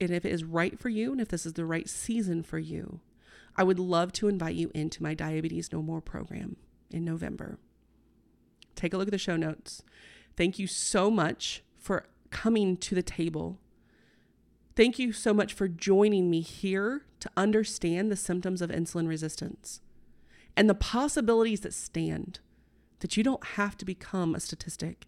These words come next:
You don't have to normalize diabetes and all of these symptoms that happen before diabetes. Your health is your most valuable asset.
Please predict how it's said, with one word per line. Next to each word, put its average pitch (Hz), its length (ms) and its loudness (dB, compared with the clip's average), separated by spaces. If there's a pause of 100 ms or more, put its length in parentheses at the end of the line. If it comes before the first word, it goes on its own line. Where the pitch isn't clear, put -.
(360)
You 202 80 4
don't 285 200 4
have - 380 2
to 208 80 2
normalize 175 500 2
diabetes 160 540 0
and 170 140 0
all 190 240 4
of 220 80 4
these 226 160 2
symptoms 175 420 2
that - 120 -4
happen 165 340 -4
before 190 720 4 (140)
diabetes. 160 840 -6 (1120)
Your 185 320 4
health 220 360 -2
is 160 160 0
your 170 200 4
most 185 260 0
valuable 160 460 -2
asset. - 640 -8